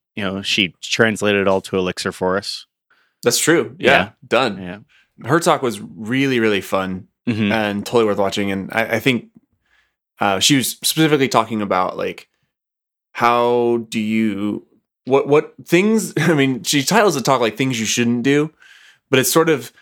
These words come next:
Speaker 2: things you should, things you have to do when you hit a certain scale.
Speaker 1: Yeah.
Speaker 2: And it's filled with all kinds of, like, super interesting information.
Speaker 1: Well, and one of 'em I think that you can do and should, should do now,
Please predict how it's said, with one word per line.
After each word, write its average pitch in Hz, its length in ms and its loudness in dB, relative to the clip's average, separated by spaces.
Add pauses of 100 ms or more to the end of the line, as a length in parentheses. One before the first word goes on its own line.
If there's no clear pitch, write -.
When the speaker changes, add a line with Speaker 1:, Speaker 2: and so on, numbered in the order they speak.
(120)
Speaker 2:
things 156 400 0
you 147 80 2
should, 131 380 -2 (160)
things 147 200 2
you 123 100 2
have 104 320 0
to 117 100 -2
do 95 440 -4 (260)
when 110 160 -2
you 101 120 0
hit 107 380 -2
a 92 80 -4
certain 98 400 0
scale. 104 480 2 (340)
Speaker 1:
Yeah. 98 280 2 (580)
Speaker 2:
And 120 160 2
it's 107 120 -2
filled 131 380 2
with 113 140 0
all 104 180 0
kinds 98 420 -4
of, 95 160 -6
like, 92 300 -4 (220)
super 135 500 2
interesting 98 800 -6 (280)
information. 98 760 -4 (500)
Speaker 1:
Well, 151 160 4
and 147 320 -2
one 143 320 0
of 208 100 0
'em 117 160 0
I 98 80 2
think 104 260 -4
that 104 140 -4
you 104 80 -6
can 107 200 0
do 95 440 0 (540)
and 107 220 2
should, 101 320 0 (160)
should 107 320 0
do 95 180 -2
now, 87 520 -2